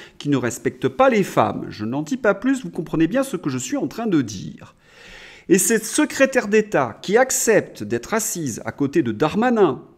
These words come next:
qui est accusé de harcèlement, de Dupond-Moretti, qui défend les voyous et qui se comporte comme un voyou, il est normal que les femmes qui essaient de défendre les femmes l'accusent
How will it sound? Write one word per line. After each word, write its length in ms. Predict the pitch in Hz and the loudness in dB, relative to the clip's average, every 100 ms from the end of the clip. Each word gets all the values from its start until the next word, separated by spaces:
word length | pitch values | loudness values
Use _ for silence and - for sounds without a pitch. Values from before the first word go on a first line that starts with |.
| _ - | _ -16
qui 80 | |
est 80 | - | -12
accusé 340 | 95 - 131 240 | -10 -8 -8 -6
de 220 | 127 - | -6 -6
harcèlement, 680 | - - 233 233 180 117 - | -10 -6 -4 0 0 -2 -6
de 140 | 107 120 | -4 -4
Dupond-Moretti, 1000 | 117 156 170 180 180 233 269 240 151 - _ | -2 -4 2 4 4 2 0 -2 -4 -8 _
qui 120 | 113 | -8
défend 680 | 104 113 165 185 208 - _ _ _ _ _ _ | -2 0 4 2 2 -8 _ _ _ _ _ _
les 120 | 110 | -4
voyous 340 | 107 180 226 175 | 2 4 4 0
et 60 | 131 | -4
qui 140 | 131 | -6
se 120 | - | -8
comporte 560 | 139 349 320 240 156 - | 0 0 4 4 4 0
comme 180 | 123 120 | -2 -2
un 80 | 104 | -2
voyou, 400 | 104 120 220 - - - - - - - - - - - | -2 -2 -2 -4 -12 -20 -20 -20 -20 -20 -20 -20 -14 0
il 120 | 170 | 4
est 80 | 175 | 6
normal 520 | 151 135 139 165 160 - - | 4 6 6 4 2 -4 -2
que 260 | 143 135 | 0 2
les 180 | 131 147 | 2 0
femmes 240 | 143 151 139 | 0 0 0
qui 140 | 127 | -4
essaient 180 | 113 131 | -2 -2
de 80 | 113 | -2
défendre 340 | 117 123 110 | -4 -2 -4
les 80 | 90 | -4
femmes 360 | - 120 143 - | -2 -2 -2 -4
l'accusent 880 | 131 139 240 - - 135 113 117 | 0 2 2 0 -2 -4 -4 -8